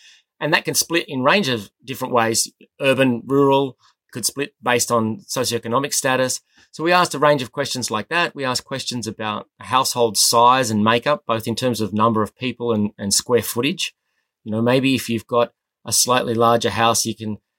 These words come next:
uh, avoid being bored by the, the same four walls and the same four people. And there's a lot in that data set. We've published one paper from it at the moment, but we're sort of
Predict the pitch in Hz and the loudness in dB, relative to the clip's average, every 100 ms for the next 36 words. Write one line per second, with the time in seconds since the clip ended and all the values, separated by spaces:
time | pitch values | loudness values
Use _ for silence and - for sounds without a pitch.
0 | _ - 110 113 - 110 113 123 - 120 | _ -14 -8 -6 -6 -6 2 2 2 -2
1 | 113 107 104 _ 117 120 117 110 110 107 | -2 -4 -6 _ 2 2 2 0 0 -2
2 | 107 120 110 110 - 117 113 113 110 110 | -4 -10 -8 -2 2 2 2 2 2 2
3 | 113 104 107 120 113 110 104 113 113 143 | 2 0 0 0 0 -2 -6 -6 -10 -12
4 | _ _ _ _ _ _ _ - 185 180 | _ _ _ _ _ _ _ -4 0 4
5 | 175 170 180 190 - 160 156 143 113 131 | 4 4 6 4 2 -2 2 2 2 2
6 | 131 - 113 110 127 113 - 156 151 - | 4 2 0 -2 -6 -8 0 2 0 2
7 | 143 139 143 123 120 123 120 123 117 131 | 2 2 -2 -2 -2 -2 0 -2 -2 -2
8 | 143 123 104 117 120 110 139 127 101 | 0 -2 -4 -2 0 0 0 -2 -6